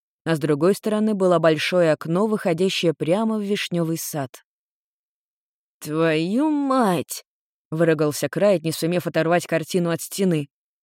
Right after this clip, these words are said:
«Ладно, попробуем иначе». Он сделал шаг назад, чтобы что-то предпринять,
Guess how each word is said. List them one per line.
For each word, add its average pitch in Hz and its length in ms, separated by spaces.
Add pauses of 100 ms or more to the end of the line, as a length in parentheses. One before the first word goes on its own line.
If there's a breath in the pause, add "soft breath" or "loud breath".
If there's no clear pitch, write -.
(260)
«Ладно, 247 640
попробуем 214 580
иначе». 226 720 (640)
Он 165 160
сделал 160 320
шаг 160 280
назад, 151 340
чтобы 156 240
что-то 160 260
предпринять, 165 680